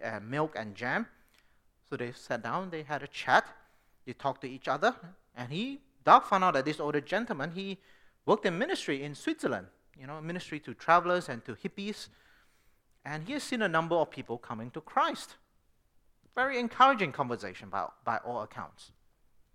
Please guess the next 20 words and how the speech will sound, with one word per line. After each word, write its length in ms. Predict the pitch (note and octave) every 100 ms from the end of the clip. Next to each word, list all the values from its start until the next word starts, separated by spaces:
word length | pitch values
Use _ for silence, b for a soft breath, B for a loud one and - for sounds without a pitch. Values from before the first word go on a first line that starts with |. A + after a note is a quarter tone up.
| _ -
And 200 | F#2 A#2+
shortly 240 | G3 G3+
after 220 | G#3 F#3+ D3
that, 260 | B2+ - - _ _ _ _ _ -
you 80 | A#2+
know, 60 | A#2+ A#2+
they 160 | A2+ A2 -
turned 180 | C3+
in 100 | C#3
for 140 | D3 E3+
the 80 | D#3+
night. 240 | A#2 A2+
It 80 | G2+
was 200 | G2+ C3
very 200 | B2+ A#2
late. 280 | A2 F#2 - _ _ _ _
They 60 | -
went 180 | G#2 A#2
to 60 |
bed. 220 | C3+ E3+